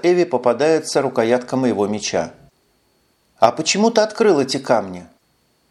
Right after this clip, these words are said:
«Это не я их открыл, а Святой Мог. Теперь это не просто золотой меч,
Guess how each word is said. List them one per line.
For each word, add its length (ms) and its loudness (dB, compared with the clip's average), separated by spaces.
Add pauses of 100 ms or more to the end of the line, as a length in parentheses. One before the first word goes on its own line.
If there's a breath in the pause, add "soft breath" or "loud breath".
(340)
«Это 260 4
не 160 0
я 160 4
их 200 0
открыл, 520 -2 (140)
а 100 2
Святой 480 0
Мог. 400 0 (460)
Теперь 400 4
это 180 2
не 140 2
просто 400 0
золотой 480 2
меч, 400 -6